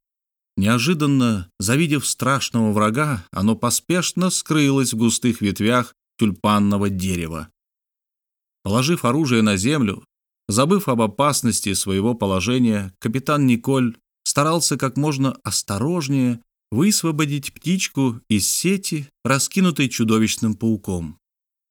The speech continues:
Наконец это ему удалось. Он выпустил птичку из рук, и та, весело вспорхнув крылышками, быстро исчезла в вышине. Николь с умилением следил за ее полетом среди ветвей.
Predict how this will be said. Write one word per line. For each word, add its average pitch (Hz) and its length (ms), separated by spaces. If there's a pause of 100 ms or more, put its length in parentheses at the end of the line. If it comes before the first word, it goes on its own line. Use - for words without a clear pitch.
(160)
Наконец 123 440
это 117 180
ему 107 220
удалось. 107 560 (520)
Он 185 160
выпустил 185 480
птичку 117 400
из 101 160
рук, 135 280
и 98 80
та, 113 180
весело 135 540
вспорхнув 101 720
крылышками, 123 800 (340)
быстро 165 500 (100)
исчезла 95 800 (120)
в 85 80
вышине. 82 540 (1500)
Николь 143 300
с - 80
умилением 135 480
следил 117 420
за 104 140
ее 104 200
полетом 98 540
среди 87 300
ветвей. 78 540